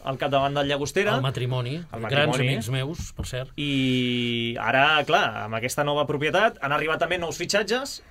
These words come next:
Speaker 1: De fet, han fitxat ja tres jugadors, un d'ells Nuja Marón,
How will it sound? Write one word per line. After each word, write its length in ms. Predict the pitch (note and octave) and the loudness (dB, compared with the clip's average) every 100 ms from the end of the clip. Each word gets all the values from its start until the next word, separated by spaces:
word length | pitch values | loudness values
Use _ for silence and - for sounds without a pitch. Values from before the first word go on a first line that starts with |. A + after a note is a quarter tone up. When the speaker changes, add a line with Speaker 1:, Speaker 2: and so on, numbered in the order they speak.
| - - | -20 -8
Speaker 1:
De 140 | C3+ - | -4 -2
fet, 140 | E3 | 0
han 100 | F3 | 0
fitxat 280 | D#3+ E3+ D3 | 2 0 2
ja 160 | D3+ C#3+ | 0 2
tres 180 | F#3+ E3+ | 2 2
jugadors, 360 | D#3 F3 A#3+ | 0 0 0
un 80 | F3 | 0
d'ells 200 | D#3+ B2+ | -2 -2
Nuja 240 | D#3 F3 D3+ | -4 -4 -2
Marón, 300 | C3 D3+ A3+ | 0 -2 -4